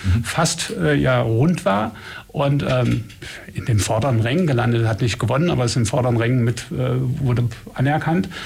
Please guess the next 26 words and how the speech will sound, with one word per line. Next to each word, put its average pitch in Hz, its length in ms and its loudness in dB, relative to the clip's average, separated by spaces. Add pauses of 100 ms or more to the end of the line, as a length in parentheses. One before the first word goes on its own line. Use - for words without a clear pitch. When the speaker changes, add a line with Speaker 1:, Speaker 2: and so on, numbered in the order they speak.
(180)
Speaker 2:
Und 131 80 0
dann 123 80 2
hab 120 80 2
ich 113 80 0
gesagt, 117 220 0
es - 60 -6
wär 127 80 0
jetzt 117 120 0
zu 117 80 -2
schade, 156 380 0
wenn 131 100 2
er 127 60 2
jetzt 120 160 0
in 127 60 2
der 117 80 2
Schublade 135 440 0
bleibt, - 360 -2
ne? 139 100 2
Ich 123 80 0
hab 117 100 0
ja 120 60 0
meine 117 260 2
Rechte 131 280 -2
an 147 140 0
dem 151 180 2
Titel 147 420 0